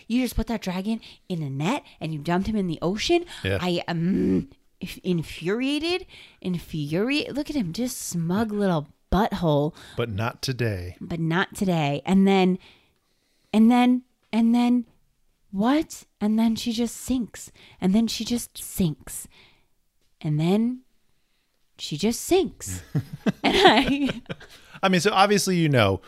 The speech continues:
Speaker 2: because you've seen the previews, you've seen the art, you've seen her at the Hellfire Gala, you know she comes back.
Speaker 1: Yes.
Speaker 2: Right? Um, you also know that Shaw is in a wheelchair.
Speaker 1: Oh,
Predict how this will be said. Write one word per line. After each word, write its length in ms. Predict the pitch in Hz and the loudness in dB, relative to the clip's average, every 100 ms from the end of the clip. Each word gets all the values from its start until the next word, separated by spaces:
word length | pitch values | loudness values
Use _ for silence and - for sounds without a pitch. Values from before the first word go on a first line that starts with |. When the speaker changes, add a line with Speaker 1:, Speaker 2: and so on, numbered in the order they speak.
| - | -12
Speaker 2:
because 320 | - 107 117 107 | -4 0 0 0
you've 140 | 104 | -4
seen 720 | - 127 135 131 127 127 - - - | -4 0 0 0 -2 -4 -10 -20 -14
the 280 | 107 104 98 | -6 -6 -4
previews, 580 | - 147 139 135 117 | 2 4 4 4 2
you've 100 | 101 | -2
seen 160 | 98 107 | -6 -4
the 60 | 107 | -4
art, 340 | 107 104 - - - _ | -2 -4 -6 -16 -20 _
you've 160 | - 92 | -14 -8
seen 460 | - 110 101 101 - - | -4 -2 -2 -6 -10 -8
her 320 | 110 107 107 90 | -2 0 0 -2
at 180 | 98 | -4
the 60 | - | -2
Hellfire 420 | 110 104 101 92 | 0 0 0 -2
Gala, 340 | 95 87 87 - _ _ | -2 -4 -4 -8 _ _
you 120 | 120 | -2
know 120 | 127 | 0
she 140 | 113 107 | 0 -2
comes 200 | 87 - | -6 -10
back. 240 | - - - | -12 -12 -6
Speaker 1:
Yes. 380 | 170 - - - - _ - | -6 -6 -12 -20 -20 _ -4
Speaker 2:
Right? 220 | 104 - _ _ - | -4 -4 _ _ -10
Um, 200 | 87 85 | -8 -4
you 140 | 110 | 2
also 220 | 131 135 147 | 4 6 6
know 160 | 139 | 8
that 180 | 131 - _ _ | 6 2 _ _
Shaw 340 | - - 127 127 | -6 0 2 4
is 120 | 123 | 4
in 80 | 135 | 4
a 40 | |
wheelchair. 560 | 147 156 - 95 80 - _ _ _ _ _ _ _ _ _ _ _ _ | 6 6 4 -2 -4 -12 _ _ _ _ _ _ _ _ _ _ _ _
Speaker 1:
Oh, 340 | 160 170 156 | -8 -4 -4